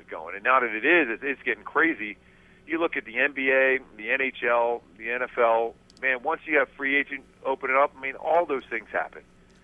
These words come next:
But for whatever reason, baseball just kinda drags its feet, and, and it's kinda dragging it in. I know it's a crazy year and, and, and, and a tough situation for owners to deal with,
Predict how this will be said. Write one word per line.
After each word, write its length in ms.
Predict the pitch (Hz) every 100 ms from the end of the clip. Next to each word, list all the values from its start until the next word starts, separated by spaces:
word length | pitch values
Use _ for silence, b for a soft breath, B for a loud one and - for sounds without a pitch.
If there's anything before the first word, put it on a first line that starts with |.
| _ -
But 160 | 104 -
for 100 | 120
whatever 320 | 120 147 143
reason, 300 | 147 143 120
baseball 400 | 113 139 - 123
just 180 | 120 -
kinda 220 | 127 123
drags 320 | 107 113 123
its 100 | 123 -
feet, 240 | 151 156
and, 120 | 101 98
and 140 | 104
it's 120 | 92
kinda 200 | - 110
dragging 380 | 104 117 120 113
it 120 | 113
in. 140 | 117 117
I 80 |
know 300 | 160 160 151 _ b b b b b
it's 140 | 127 123
a 60 |
crazy 500 | 123 - 135 120 127 113
year 340 | 113 127 127 120
and, 120 | 95 -
and, 280 | 117 110 95
and, 180 | 110 104 98 _ 113
and 120 | 104
a 60 | 101
tough 180 | - 123 -
situation 440 | - - 120 123 -
for 120 | 110
owners 320 | 110 120 117 -
to 80 | 107
deal 260 | 117 123
with, 140 | 113